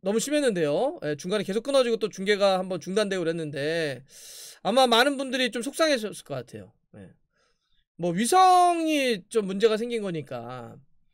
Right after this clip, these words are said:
음, 이거는 좀 어쩔 수 없겠다 이럴 수도 있겠지만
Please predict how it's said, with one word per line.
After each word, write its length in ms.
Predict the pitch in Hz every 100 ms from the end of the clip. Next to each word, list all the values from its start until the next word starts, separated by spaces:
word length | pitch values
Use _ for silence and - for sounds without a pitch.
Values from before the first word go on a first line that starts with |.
| _ _ _ 147
음, 1300 | 147 151 147 147 147 143 143 143 143 143 139 139 - _ _ 170
이거는 400 | 190 233 233 214
좀 240 | 220 208
어쩔 240 | 180 175 226
수 160 | -
없겠다 400 | 196 170 226 226
이럴 160 | 208 214
수도 180 | - 220
있겠지만 680 | 180 226 - 202 220 214